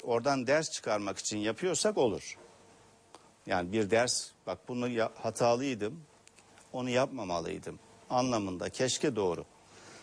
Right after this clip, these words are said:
Ama çözemediğiniz bir konu,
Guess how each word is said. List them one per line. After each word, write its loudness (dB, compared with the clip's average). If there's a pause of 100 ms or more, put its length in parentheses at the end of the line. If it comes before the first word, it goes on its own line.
(280)
Ama 4 (800)
çözemediğiniz 2
bir -4
konu, -4